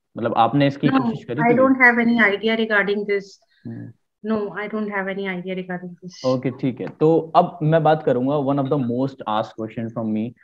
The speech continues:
Speaker 1: मतलब इसमें क्या-क्या subjects होते हैं, मतलब foundation में कौन-कौन से सब्जेक्ट्स होते हैं, कोर्स structure किस तरीके का होता है। तो इस, इस पे आप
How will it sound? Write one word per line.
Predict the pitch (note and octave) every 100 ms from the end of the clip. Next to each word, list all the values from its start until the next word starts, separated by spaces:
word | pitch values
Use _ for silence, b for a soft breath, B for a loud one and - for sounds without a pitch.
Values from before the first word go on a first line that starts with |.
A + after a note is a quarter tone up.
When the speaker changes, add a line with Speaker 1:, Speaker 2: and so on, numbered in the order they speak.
| b C3
Speaker 1:
मतलब | D3 D3
इसमें | D3+ F3+ F3
क्या-क्या | F3 D#3+ G3
subjects | - A2+ A2+ C#3+ C#3+
होते | A#2 -
हैं, | G2+ F#2+ G2 _ _ _ -
मतलब | A#2 A#2+
foundation | B2 A2+ A#2+ A#2 C3+
में | C3+
कौन-कौन | C3 C3 C3+
से | C3+
सब्जेक्ट्स | A#2+ G#2+ B2+ B2+
होते | A2+ C3
हैं, | C#3+
कोर्स | C#3+ D#3+ D#3+
structure | - - D#3+
किस | D3+ D3+
तरीके | A#2+ A#2+ -
का | B2
होता | A2 A2 -
है। | G2 b b b - C3 _ _ _ _ _ _ -
तो | A#2 A#2+ C3+ D#3+
इस, | D#3 -
इस | D#3+ D#3+
पे | F#3+
आप | F#3 F3+